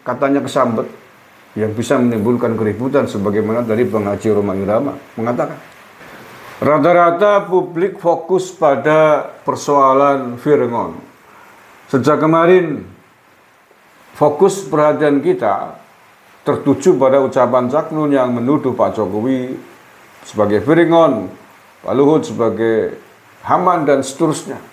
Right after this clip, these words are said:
Semuanya fokus pada tudingan itu. Tetapi menurut saya yang jauh lebih serius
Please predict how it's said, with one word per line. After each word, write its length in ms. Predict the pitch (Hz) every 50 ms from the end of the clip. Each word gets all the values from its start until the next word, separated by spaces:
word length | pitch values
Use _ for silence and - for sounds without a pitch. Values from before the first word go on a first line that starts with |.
| - - - _ _ _ _ _ _ _ - - - - - - - - - - - -
Semuanya 640 | - - 165 175 185 185 185 214 233 240 240 233 220
fokus 720 | 165 175 175 175 - - 220 220 - - - - - - - - _ _
pada 560 | - 143 143 147 151 151 147 135 - - - - - - - - _ _ _ - _ _ _ _ _ _ -
tudingan 320 | 160 143 147 139 143 147
itu. 320 | 143 135 113 107 107 98 98 98 - - - - - - -
Tetapi 400 | - 135 165 175 165 196 226 190
menurut 480 | 175 175 165 165 165 156 151 139 -
saya 320 | - 185 196 180 131 113 107
yang 80 | 104
jauh 320 | - - 165 185 180 160 139
lebih 240 | 131 - - 117 110
serius 560 | - 135 117 92 95 - - - - -